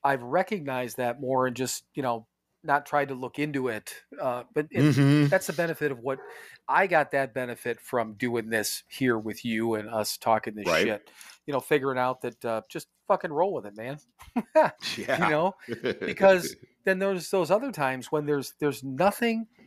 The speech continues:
Speaker 1: as far as I can tell, there's no
Speaker 2: Mm-hmm.
Speaker 1: outside thing, force, event that's making me feel down, or if we wanna call it depressed or whatever it is, but I'll
Speaker 2: Mm-hmm.
Speaker 1: just be walking along and all of a sudden it's like, "Fuck, I mean, why?"
Speaker 2: Yeah.
Speaker 1: You know? Um,
Speaker 2: Right.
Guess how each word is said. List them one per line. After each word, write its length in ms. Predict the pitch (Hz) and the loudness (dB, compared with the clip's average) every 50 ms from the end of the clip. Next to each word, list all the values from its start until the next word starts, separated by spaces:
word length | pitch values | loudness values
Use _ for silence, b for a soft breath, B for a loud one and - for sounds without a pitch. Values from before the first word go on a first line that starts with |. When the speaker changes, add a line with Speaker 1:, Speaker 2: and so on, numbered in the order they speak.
| b b b b b _ - - _ - - - - | b b b b b _ -20 -20 _ -20 -20 -10 -6
Speaker 1:
as 140 | 160 135 - | -6 -6 -2
far 280 | - - 190 202 214 208 | 2 2 2 2 2 0
as 100 | - 180 | -2 -2
I 140 | 170 160 151 | -2 -2 -2
can 180 | - 143 131 | -4 -8 -10
tell, 400 | 107 - 120 110 98 98 95 - _ b b b b - | -6 -2 0 0 0 -2 -4 -8 _ b b b b -4
there's 220 | 147 143 131 - | -2 -2 -2 -2
no 260 | 151 143 135 135 - | -2 -2 -2 0 2
Speaker 2:
Mm-hmm. 500 | 135 151 156 143 123 113 107 110 113 107 | 4 6 6 6 6 6 4 2 2 2
Speaker 1:
outside 500 | 170 160 156 151 143 143 139 123 120 113 _ _ _ _ _ _ - | 2 4 4 2 2 0 -2 -4 -8 -16 _ _ _ _ _ _ -12
thing, 400 | - - 165 160 160 160 156 143 | -4 0 0 0 0 -2 -6 -8
force, 840 | - - - 151 147 143 135 135 135 123 - - - - - - - _ - | -10 -4 0 2 2 4 4 2 2 0 -2 -6 -8 -10 -10 -14 -18 _ -12
event 540 | 117 110 - 127 127 127 127 127 120 - - _ b b b b b b | -12 -6 0 0 2 2 0 -2 -6 -12 -18 _ b b b b b b
that's 180 | 143 127 - | -6 -4 -2
making 320 | 147 147 143 - 143 139 135 | -2 -2 -2 -2 -4 -6 -4
me 100 | 135 120 | -4 -4
feel 360 | - - 139 139 135 120 117 101 - | -4 -4 -2 -2 -2 -2 -4 -4 -2
down, 400 | 131 131 127 127 127 131 131 131 | 0 2 2 2 0 -2 -4 -6
or 200 | 143 139 127 113 | -6 -6 -6 -6
if 100 | 104 - | -6 -6
we 80 | - 120 | -8 -6
wanna 260 | 123 143 180 185 170 | 0 2 2 2 2
call 260 | - - 131 123 120 | 2 2 2 2 2
it 100 | 117 - | 0 -4
depressed 480 | - 113 - - 120 117 110 - - - | -8 -14 -8 -4 -4 -2 -2 -4 -6 -6
or 40 | 127 | -4
whatever 380 | 123 120 120 117 110 120 117 113 | -4 -2 -4 -4 -4 -4 -6 -6
it 40 | 113 | -6
is, 280 | 113 113 113 107 - - b b 123 131 143 139 135 | -6 -6 -8 -10 -12 -16 b b 0 2 4 4 6
but 80 | 131 135 | 6 6
I'll 80 | 143 | 6
Speaker 2:
Mm-hmm. 20 | 151 | 4
Speaker 1:
just 180 | 160 151 - | 2 -2 -4
be 80 | - 160 | -4 -4
walking 360 | 139 147 143 143 143 - 147 139 | 0 2 2 2 0 -2 -4 -4
along 280 | 131 135 147 156 151 | -2 -2 -2 -2 -2
and 80 | 135 127 | -2 -2
all 60 | 120 | -4
of 40 | 113 | -4
a 40 | - | -4
sudden 200 | - 135 135 131 | -4 -4 -4 -4
it's 160 | 123 - - | -6 -8 -8
like, 160 | 117 113 - _ _ - | -8 -8 -8 _ _ 0
"Fuck, 320 | - 190 135 - - _ - - - - | 2 2 2 2 -2 _ -20 -20 -16 -12
I 80 | 156 147 | -10 -8
mean, 220 | 139 143 143 131 123 | -8 -8 -8 -8 -4
why?" 440 | 127 147 160 160 131 104 95 95 - _ | 0 2 2 2 0 -2 -6 -12 -12 _
Speaker 2:
Yeah. 140 | - 107 131 | 0 2 2
Speaker 1:
You 60 | 135 | 2
know? 300 | 127 120 117 135 165 175 - B B B B B B B | 2 0 0 0 -2 -4 -6 B B B B B B B
Um, 160 | B 139 139 139 | B 4 6 6
Speaker 2:
Right. 240 | 139 160 156 113 | 6 6 6 4